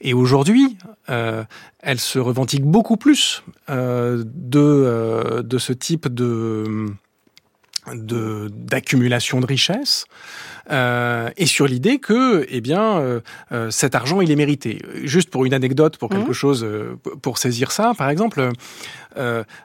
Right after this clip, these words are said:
Speaker 1: la finance est partagée en deux grands ensembles. La finance de marché, euh, les traders, la figure du trader qu'on connaît bien par les films, et puis plutôt ce qu'on appelle, euh, la, la corporate finance, la finance d'entreprise, euh,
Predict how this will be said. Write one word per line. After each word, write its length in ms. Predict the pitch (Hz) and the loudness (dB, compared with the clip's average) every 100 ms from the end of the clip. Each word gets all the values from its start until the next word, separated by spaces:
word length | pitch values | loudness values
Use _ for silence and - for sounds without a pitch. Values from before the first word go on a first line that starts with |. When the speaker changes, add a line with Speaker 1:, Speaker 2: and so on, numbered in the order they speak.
| _ - | _ -10
Speaker 1:
la 240 | - 139 | -2 0
finance 400 | - 170 240 - | 2 2 2 0
est 40 | |
partagée 500 | 131 127 - 139 196 | -2 -4 -2 -2 0
en 120 | 202 139 | 0 2
deux 220 | 151 202 | 2 2
grands 260 | 156 175 | 2 2
ensembles. 440 | 151 139 120 110 113 | 0 -2 -6 -4 -4
La 80 | 113 | -4
finance 280 | 131 123 | -4 -4
de 80 | 113 | -2
marché, 460 | 123 110 - 180 294 269 110 90 | -2 -2 -2 -2 -2 -4 -8 -14
euh, 460 | 113 104 101 104 107 | -10 -8 -8 -10 -10
les 140 | 107 | -8
traders, 480 | - 117 135 240 208 | -6 0 2 2 0
la 80 | 104 | -4
figure 180 | 127 | -6
du 100 | 110 | -6
trader 280 | 113 113 135 135 | -6 -2 -2 -2
qu'on 80 | |
connaît 220 | 110 110 104 | -6 -6 -6
bien 220 | 110 135 | -6 -8
par 120 | 101 | -8
les 80 | 101 | -10
films, 400 | - 131 220 165 - - - - - | -6 -2 0 -2 -6 -20 -20 -16 -8
et 120 | 139 | -6
puis 200 | 180 214 | 0 -2
plutôt 300 | - 139 202 | 0 0 0
ce 60 | |
qu'on 80 | - | 0
appelle, 320 | 117 147 170 | -2 0 0
euh, 280 | 135 113 110 | 0 -2 -2
la, 280 | 107 110 107 | -2 -4 -4
la 120 | 110 | -6
corporate 480 | - 120 127 117 120 | -4 -2 0 -2 -2
finance, 460 | - 123 196 254 - | -2 0 0 -2 -4
la 60 | |
finance 280 | - 117 113 | -8 -8 -6
d'entreprise, 720 | 113 - 117 - 135 208 170 | -6 -6 -8 -4 0 0 0
euh, 220 | 107 107 | -2 -4